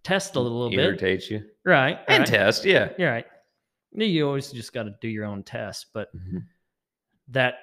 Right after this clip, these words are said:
Speaker 1: you can have everything right and put the fertility, put the water out there to take care of that crop, and then still can't get it.
Speaker 2: Right.
Speaker 1: And then everybody blames it on environment.
Speaker 2: Sure.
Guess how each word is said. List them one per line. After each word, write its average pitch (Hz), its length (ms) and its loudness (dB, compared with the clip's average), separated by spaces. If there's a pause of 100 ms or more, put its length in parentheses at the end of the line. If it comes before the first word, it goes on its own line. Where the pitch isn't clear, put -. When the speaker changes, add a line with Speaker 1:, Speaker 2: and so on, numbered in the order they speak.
(320)
Speaker 1:
you 151 140 -4
can 175 120 2
have 131 300 0
everything 131 480 -2
right 107 400 -4
and 110 160 -10
put 127 180 -6
the 120 120 -8
fertility, 110 600 -6
put 135 220 -6
the 135 100 -4
water 117 360 -2
out 107 180 -4
there 110 160 -6
to 107 80 -8
take 117 260 -8
care 113 300 -6
of 101 140 -8
that 101 260 -6 (280)
crop, 107 520 -6
and 113 120 -4
then 104 100 -8
still 120 480 -4
can't 110 420 -10
get 104 180 -8
it. - 160 -14 (500)
Speaker 2:
Right. - 200 -6 (260)
Speaker 1:
And 143 120 -2
then 139 120 0
everybody 120 400 0
blames 117 280 -4
it 113 60 -4
on 107 140 -6
environment. 104 500 -8 (100)
Speaker 2:
Sure. - 400 -6